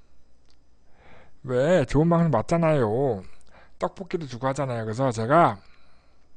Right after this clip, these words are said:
저 방송하지 말고 집합회 합니까? 하반기 중소기업 육성기금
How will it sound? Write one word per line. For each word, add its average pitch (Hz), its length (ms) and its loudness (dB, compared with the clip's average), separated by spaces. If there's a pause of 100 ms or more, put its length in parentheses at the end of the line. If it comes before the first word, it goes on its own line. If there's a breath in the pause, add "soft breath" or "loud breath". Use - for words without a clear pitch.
(4000 soft breath)
저 147 120 -10
방송하지 151 480 0
말고 135 240 4
집합회 139 400 -4
합니까? 131 480 -2 (840 soft breath)
하반기 202 400 4
중소기업 151 500 2
육성기금 165 600 2